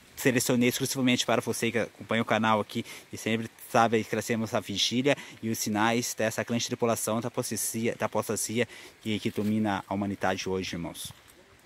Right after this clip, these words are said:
Aqui você pode observar hoje aqui, irmãos, que o nosso cenário,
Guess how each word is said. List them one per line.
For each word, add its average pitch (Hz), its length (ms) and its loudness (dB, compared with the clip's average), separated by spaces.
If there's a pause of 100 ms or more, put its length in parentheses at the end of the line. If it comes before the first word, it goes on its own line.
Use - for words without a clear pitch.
(2000)
Aqui 156 220 2
você 151 140 2
pode 160 240 6
observar 151 400 8
hoje 151 240 6
aqui, 170 100 4
irmãos, 127 380 4
que 127 520 2 (520)
o 117 100 -2
nosso 131 260 6
cenário, 131 880 8